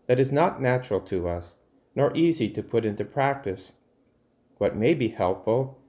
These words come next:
is for us to meditate on the Sermon on the Mount and the Beatitudes often,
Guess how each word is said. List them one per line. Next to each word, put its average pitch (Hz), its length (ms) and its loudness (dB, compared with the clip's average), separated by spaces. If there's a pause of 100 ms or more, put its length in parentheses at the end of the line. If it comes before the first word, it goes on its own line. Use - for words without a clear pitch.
(240)
is 131 140 -4
for 143 180 2
us 160 160 4
to 143 140 0
meditate 131 720 2
on 104 100 -2
the 110 80 -2
Sermon 151 380 0
on 127 100 0
the 127 80 -2
Mount 131 460 0 (100)
and 101 140 -2
the 101 40 -4
Beatitudes 113 880 -2
often, 127 540 -2